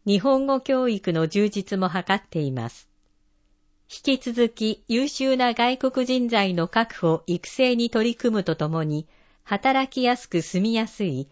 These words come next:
世界から選ばれる県を作っていきます。茨城県知事、大井川和彦。写真二枚。一枚目、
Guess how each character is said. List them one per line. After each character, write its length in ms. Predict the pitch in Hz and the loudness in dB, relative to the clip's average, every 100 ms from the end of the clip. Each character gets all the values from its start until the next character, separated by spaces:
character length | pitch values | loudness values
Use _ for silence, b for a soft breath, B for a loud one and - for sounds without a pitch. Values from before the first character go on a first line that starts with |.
| b | b
世 220 | - 277 | -2 0
界 280 | 277 269 247 | 2 2 0
か 140 | - 202 | 0 0
ら 180 | 180 - | 0 0
選 240 | 185 247 | 2 2
ば 100 | 254 | 2
れ 140 | 262 262 | 0 2
る 140 | 214 | 0
県 300 | - 220 196 | 0 0 0
を 120 | 160 156 | -2 -4
作 200 | - 208 | -6 -6
っ 40 | |
て 200 | - 147 | -2 -2
い 100 | 135 | -2
き 160 | - 123 | -4 -6
ま 160 | 117 | -6
す。 200 | - - _ _ _ _ _ _ _ _ _ _ | -10 -20 _ _ _ _ _ _ _ _ _ _
茨 420 | 196 190 262 254 247 | -4 2 2 2 -4
城 140 | - | -6
県 280 | 226 220 220 | -2 -2 0
知 160 | 208 | -2
事、 280 | 196 131 131 _ | -2 -4 -6 _
大 260 | - 254 262 | 0 2 2
井 100 | 262 | 2
川 300 | 254 175 156 | 0 0 0
和 120 | - 160 | 0 0
彦。 560 | 190 185 - 123 120 _ _ _ _ _ _ _ _ _ _ | 0 -2 -4 -4 -4 _ _ _ _ _ _ _ _ _ _
写 220 | - 180 | -6 -4
真 400 | 180 - 226 220 - | -4 -2 -2 -2 -4
二 180 | 226 254 | -4 -2
枚。 360 | 220 156 120 - _ _ _ _ _ _ | 0 -2 -4 -10 _ _ _ _ _ _
一 320 | 202 190 240 | -2 0 -2
枚 220 | 233 226 208 | 0 0 0
目、 240 | 190 - | -2 -4